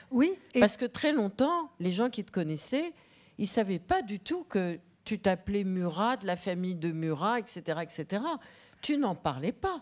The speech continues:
Speaker 1: Non, j'en parlais jamais.
Speaker 2: Personne ne le savait.
Speaker 1: J'en parlais jamais parce que, voilà, c'était pas le moment. <laughs> Et le, la seule façon d'en parler, en fait, c'était comme, euh, pour moi, c'est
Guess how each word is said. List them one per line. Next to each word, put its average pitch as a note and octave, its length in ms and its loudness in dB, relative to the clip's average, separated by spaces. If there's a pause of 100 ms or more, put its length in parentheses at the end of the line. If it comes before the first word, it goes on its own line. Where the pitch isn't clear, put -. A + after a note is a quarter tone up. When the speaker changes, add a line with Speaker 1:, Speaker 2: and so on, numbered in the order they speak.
Speaker 1:
Non, A#3+ 340 6
j'en A#3 180 2
parlais B3+ 320 2
jamais. A#3+ 260 6
Speaker 2:
Personne F4 380 2
ne C#4 40 0
le G#3+ 80 2
savait. A3 540 0 (300)
Speaker 1:
J'en G#3+ 240 -4
parlais A#3 340 0
jamais G3 400 4
parce E3 300 -10
que, D3+ 360 -6 (440)
voilà, F3+ 300 -6 (100)
c'était - 280 -8
pas F3 140 -4
le F3 60 -2
moment. A3 440 -2 (180)
<laughs> - 960 -12
Et B3 600 4 (560)
le, G3+ 760 4 (100)
la G#3+ 140 2
seule D#4+ 280 4
façon A#3 400 2
d'en G#3+ 160 4
parler, A3 480 2
en F#3+ 100 0
fait, A#3 240 -2
c'était G#3+ 380 -2
comme, G3+ 320 0
euh, F#3 160 2
pour F3+ 200 -2
moi, A3+ 400 6
c'est F3+ 280 -2